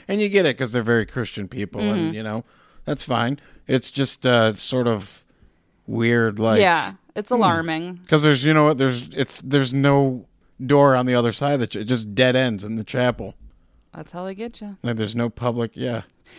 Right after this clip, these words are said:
Speaker 2: So
Speaker 1: Now that you've seen what we have.
Speaker 2: So you can
Speaker 1: Now that you've seen the glories of the kingdom of heaven.
Speaker 2: Okay. So you can visit bronner's dot com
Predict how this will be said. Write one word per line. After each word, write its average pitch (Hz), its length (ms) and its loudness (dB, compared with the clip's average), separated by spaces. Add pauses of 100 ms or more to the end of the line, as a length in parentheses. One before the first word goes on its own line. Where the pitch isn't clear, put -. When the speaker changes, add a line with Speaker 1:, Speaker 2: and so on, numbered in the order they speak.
(120)
Speaker 2:
So 151 120 -4
Speaker 1:
Now 208 240 8
that 135 180 4
you've 113 140 -4
seen 117 320 -2
what 113 120 0
we 110 200 -4
have. 113 500 -6
Speaker 2:
So 240 360 2
you 240 280 0
can 254 280 -2
Speaker 1:
Now 214 140 2
that 143 220 0
you've 127 100 -4
seen 139 280 -2
the 113 80 -2
glories 123 680 0
of 107 140 -8
the 110 80 -4
kingdom 123 400 -8
of 107 100 -10
heaven. 151 400 -10 (140)
Speaker 2:
Okay. 185 320 -6 (420)
So - 200 0
you 226 200 0
can 254 180 0
visit 220 540 0 (220)
bronner's 196 760 0 (120)
dot 175 280 0
com 170 600 -2